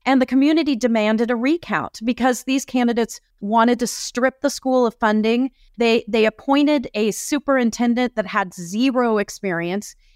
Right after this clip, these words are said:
and he also wanted to completely gut the school. And they had a recount, and they got their school board back. And again, this is in an incredibly conservative community, but they loved their school.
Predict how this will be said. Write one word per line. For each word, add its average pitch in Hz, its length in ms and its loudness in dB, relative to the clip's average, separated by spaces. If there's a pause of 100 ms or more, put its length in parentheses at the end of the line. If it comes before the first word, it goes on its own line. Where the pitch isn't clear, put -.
(100)
and 226 180 2
he 302 440 -2
also 185 600 0
wanted 190 320 0
to 196 220 -2
completely 190 480 -4 (160)
gut 190 260 2
the 170 100 -2
school. 170 540 -4 (320)
And 240 180 4
they 240 100 0
had 254 160 2
a 311 60 2
recount, 233 720 -2
and 226 140 0
they 214 100 0 (100)
got 208 280 0
their 277 120 -2
school 226 360 -2
board 196 300 -2
back. 185 320 0
And 226 100 -4
again, 262 440 0 (220)
this 320 180 -2
is 381 140 0
in 302 140 2
an 262 120 2
incredibly 240 1200 -2
conservative 185 720 0
community, 190 600 -2 (200)
but 254 120 0
they 254 160 2
loved 240 580 2
their 208 140 -2
school. - 640 -6